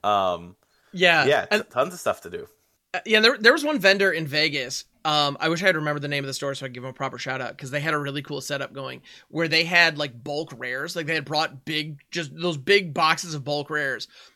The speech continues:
Speaker 2: And they're like, "Anything you find in this box is two for a dollar. Anything you find in
Speaker 1: Yep.
Speaker 2: this box is, like, you know, three for a dollar," or whatever. And so,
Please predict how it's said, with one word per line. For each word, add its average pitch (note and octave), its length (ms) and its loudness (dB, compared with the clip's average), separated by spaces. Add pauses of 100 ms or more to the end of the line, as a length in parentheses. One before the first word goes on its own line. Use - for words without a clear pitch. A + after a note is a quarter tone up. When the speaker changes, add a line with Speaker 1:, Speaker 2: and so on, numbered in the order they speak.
(140)
Speaker 2:
And F#3 80 4
they're F#3 80 8
like, F3 220 4 (120)
"Anything B3+ 400 4
you B3 80 -2
find G#3+ 280 2
in D#3 140 -4
this F#3+ 180 0
box A3 340 2
is D#3+ 160 -6
two - 280 -6
for F3 160 -6
a D#3+ 40 0
dollar. C#3+ 380 -4
Anything A3+ 360 -2
you A3+ 120 -6
find G#3+ 180 2
in F#3 60 0
Speaker 1:
Yep. B2 100 2
Speaker 2:
this F#3+ 120 -4
box G#3 400 2
is, E3+ 160 -4
like, D3+ 260 -2 (480)
you F3 140 2
know, D#3 80 2
three G3 320 -2
for D#3+ 180 -6
a D3+ 60 -4
dollar," B2 400 -6
or G#3 80 0
whatever. G3 240 0
And G#3+ 160 4
so, F#3+ 260 0